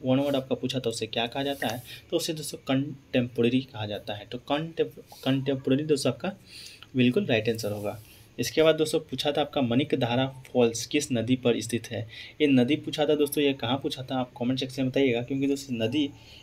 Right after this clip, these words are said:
नहीं मिल पाया है। तो चलिए मणिक धारा फॉल्स को देख लेते हैं। मणिक धारा फॉल्स, मणिक धारा फॉल्स की बात करें दोस्तों, तो ये आपका कहाँ पर स्थित है? तो ये दोस्तों आपका कर्नाटक के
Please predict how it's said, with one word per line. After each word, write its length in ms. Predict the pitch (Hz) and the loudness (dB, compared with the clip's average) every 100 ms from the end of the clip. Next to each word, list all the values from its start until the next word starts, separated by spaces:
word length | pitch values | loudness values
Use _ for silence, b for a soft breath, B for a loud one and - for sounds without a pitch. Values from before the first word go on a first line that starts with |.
| B | B
नहीं 140 | 135 139 | 2 4
मिल 120 | 120 | 2
पाया 260 | - 107 104 | 2 2 2
है। 220 | 104 - B B - | -4 -10 B B -4
तो 80 | 120 | 0
चलिए 220 | 135 156 | 2 2
मणिक 260 | 135 139 | 2 2
धारा 160 | 135 135 | 2 2
फॉल्स 300 | 135 139 139 | 2 0 2
को 100 | 139 | 2
देख 200 | 131 131 | 2 2
लेते 220 | 135 139 | 0 0
हैं। 100 | 113 | 0
मणिक 340 | 110 131 151 139 | 2 0 0 0
धारा 320 | 135 135 127 | 0 0 -2
फॉल्स, 640 | - - 143 120 120 - - - - - - - - - - - - - _ - _ - - - - - _ _ _ _ _ - _ - - - _ - | -4 2 4 4 2 -10 -18 -20 -20 -20 -20 -20 -20 -20 -20 -20 -20 -20 _ -20 _ -20 -20 -20 -20 -20 _ _ _ _ _ -20 _ -20 -20 -20 _ 2
मणिक 220 | 127 151 | 4 6
धारा 160 | 147 147 | 6 4
फॉल्स 280 | - 143 - | 4 2 4
की 120 | 139 | 4
बात 160 | 139 | 6
करें 160 | - 139 | 4 2
दोस्तों, 240 | 139 135 | 2 0
तो 120 | 117 131 | 2 6
ये 100 | 143 | 6
आपका 260 | 135 143 | 4 0
कहाँ 200 | 135 127 | 0 2
पर 160 | 135 135 | 4 4
स्थित 240 | 131 - | 2 -2
है? 320 | 117 120 - - - - - - - - - - - - - - - - - - - _ - 415 330 302 - 262 - - 277 - - B B | -2 -2 -8 -20 -20 -20 -20 -20 -20 -20 -20 -20 -20 -20 -20 -20 -20 -20 -20 -20 -20 _ -16 -14 -12 -14 -14 -18 -20 -18 -18 -16 -16 B B
तो 80 | 135 | 6
ये 60 | 143 | 8
दोस्तों 300 | 151 160 143 | 6 6 2
आपका 140 | 147 | 0
कर्नाटक 580 | - 127 123 123 160 - | 2 4 4 4 2 4
के 160 | 147 | 2